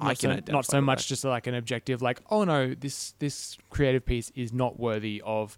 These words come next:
Speaker 1: Mm.
Speaker 2: any publication,
Speaker 1: Yeah.
Speaker 2: even self-publication, I'm gonna take it off." And how
Speaker 1: Mm.
Speaker 2: much it is just, like, you know, when you see a
Speaker 1: Oh,
Speaker 2: photograph
Speaker 1: wow,
Speaker 2: of
Speaker 1: was
Speaker 2: yourself
Speaker 1: that really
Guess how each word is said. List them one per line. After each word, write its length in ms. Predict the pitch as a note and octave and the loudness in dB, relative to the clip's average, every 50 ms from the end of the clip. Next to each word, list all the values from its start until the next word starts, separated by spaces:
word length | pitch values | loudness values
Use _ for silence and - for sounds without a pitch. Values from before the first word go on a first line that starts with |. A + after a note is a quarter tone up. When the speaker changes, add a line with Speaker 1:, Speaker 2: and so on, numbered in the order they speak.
| - - - | -14 -6 -2
Speaker 1:
Mm. 180 | B2 A2+ G#2 | 0 2 2
Speaker 2:
any 160 | B2+ B2+ B2+ B2 | 2 2 2 0
publication, 640 | - A#2 G#2+ A2+ A#2 - G#2+ A2 G#2 G#2 A2+ A2+ A2+ | 0 0 -2 -4 -6 -6 -6 -6 -6 -6 -8 -6 -2
Speaker 1:
Yeah. 180 | G#2 F#2 - | -2 -2 -2
Speaker 2:
even 100 | - A2 | -4 -6
self-publication, 800 | G#2+ - A#2 A#2+ - - A2 G#2 A2+ A2 - G#2+ G#2 G#2 - G#2 | -6 -4 -4 -4 -4 -4 -8 -8 -8 -10 -10 -10 -10 -8 -8 -8
I'm 100 | G2+ G2+ | -8 -8
gonna 160 | G#2+ G#2+ G#2 G2+ | -6 -6 -8 -8
take 260 | - - A2 G#2+ - | -8 -10 -10 -8 -4
it 60 | A2+ A2 | -2 -2
off." 200 | F#2+ F#2+ - - - - - - - | -2 -2 -4 -8 -18 -20 -20 -14 -10
And 140 | A2 A2+ | -8 -6
how 80 | A#2 B2 | -4 -4
Speaker 1:
Mm. 60 | A#2 | -4
Speaker 2:
much 160 | A#2 A2+ - | -6 -6 -4
it 80 | B2+ A#2+ | -4 -4
is 100 | A#2 A2+ | -4 -4
just, 160 | A#2+ A2+ - | -6 -8 -6
like, 160 | A#2+ A2 G#2+ - - | -6 -6 -8 -8 -10
you 100 | B2+ B2 | -8 -6
know, 140 | A2+ G#2+ G#2+ G#2+ | -6 -6 -6 -4
when 120 | A#2 A#2 | -4 -2
you 80 | A#2+ A#2 | -2 -2
see 220 | - - - B2+ | -2 0 0 0
a 40 | A#2+ - | 2 4
Speaker 1:
Oh, 20 | |
Speaker 2:
photograph 360 | - C3 C#3 D3 C#3 C#3 C3 C#3 | 6 6 8 8 8 6 6 4
Speaker 1:
wow, 80 | C#3 | 2
Speaker 2:
of 60 | C3 | 2
Speaker 1:
was 80 | B2+ C3 | 2 2
Speaker 2:
yourself 240 | B2 D3 B2+ B2+ C3+ | 4 4 4 4 4
Speaker 1:
that 40 | C#3 | 4
really 120 | C#3 B2+ | 4 4